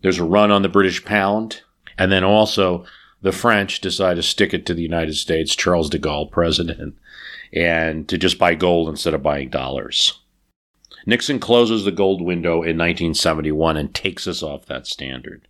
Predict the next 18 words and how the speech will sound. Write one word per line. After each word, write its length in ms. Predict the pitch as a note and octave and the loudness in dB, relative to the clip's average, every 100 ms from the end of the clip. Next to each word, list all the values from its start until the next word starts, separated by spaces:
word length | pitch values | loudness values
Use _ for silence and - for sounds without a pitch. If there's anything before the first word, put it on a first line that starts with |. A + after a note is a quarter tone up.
| _ | _
Now, 220 | A#2 A#2 | 2 2
there 200 | A2+ D#3+ | 4 4
is 120 | F#3+ | 6
a 100 | F#3+ | 4
shock 480 | - - B2+ C3 - | 4 2 4 2 2
when 180 | G2+ F#2+ | -2 0
Nixon 460 | G#2+ A#2 - F#2+ E2+ | 0 0 0 0 2
does 320 | F#2 F#2+ E2 | 2 2 -2
this, 360 | C#2+ C#2+ - - | -8 -6 -8 -4
and 300 | G2+ F#2 F#2+ | -2 -2 0
one 180 | A2 C#3 | 2 4
of 160 | C#3 | 4
the 60 | A2 | 4
moments 560 | G#2+ A2 G#2 G2 F2+ F2+ | 6 6 6 4 2 0
is 200 | E2 E2 | 0 -2
a 60 | |
French 680 | - - A2 A#2 - - - _ | -8 -2 0 0 -4 -8 -12 _
warship 800 | E2+ F2 G2+ G#2 - F#2+ E2 - | -4 2 4 4 2 2 0 -4